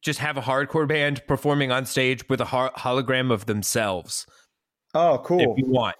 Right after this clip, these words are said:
Speaker 1: you can just
Speaker 2: Yeah,
Speaker 1: go
Speaker 2: I
Speaker 1: nuts
Speaker 2: like
Speaker 1: with
Speaker 2: that.
Speaker 1: it.
Speaker 2: I
Speaker 1: You
Speaker 2: love
Speaker 1: get,
Speaker 2: it.
Speaker 1: yeah, you get one full album set. So one, one, uh, one artist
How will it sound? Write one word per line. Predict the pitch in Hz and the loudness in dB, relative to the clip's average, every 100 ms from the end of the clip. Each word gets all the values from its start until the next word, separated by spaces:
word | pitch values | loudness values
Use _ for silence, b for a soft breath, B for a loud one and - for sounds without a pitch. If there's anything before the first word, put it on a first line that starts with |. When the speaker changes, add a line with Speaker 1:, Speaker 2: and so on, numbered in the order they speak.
| _ - | _ -4
Speaker 1:
you | 139 | -2
can | 156 | 0
just | 156 151 | 0 2
Speaker 2:
Yeah, | 165 | 4
Speaker 1:
go | |
Speaker 2:
I | 147 | 4
Speaker 1:
nuts | 143 | 2
Speaker 2:
like | 147 | 2
Speaker 1:
with | 117 120 | 0 0
Speaker 2:
that. | 143 | -4
Speaker 1:
it. | - _ _ _ _ 131 | -6 _ _ _ _ -2
Speaker 2:
I | |
Speaker 1:
You | 135 | 2
Speaker 2:
love | 151 | 2
Speaker 1:
get, | 151 | 2
Speaker 2:
it. | 135 | 0
Speaker 1:
yeah, | 127 87 - _ _ _ | -2 -4 -14 _ _ _
you | 139 | -2
get | 156 147 | -2 -2
one | 139 175 214 214 | 0 0 0 -2
full | - 202 170 | 0 2 2
album | 160 156 139 120 | 0 0 0 0
set. | - 87 - | 0 -4 -2
So | 120 | -2
one, | 107 135 180 196 208 214 _ _ _ _ | 0 2 2 2 0 0 _ _ _ _
one, | - 135 175 180 175 165 135 - | -4 0 2 2 2 2 -2 -4
uh, | 135 135 131 120 82 | 0 2 0 0 -2
one | - 120 160 | -4 -2 0
artist | 170 156 156 143 - | 0 0 0 -2 -4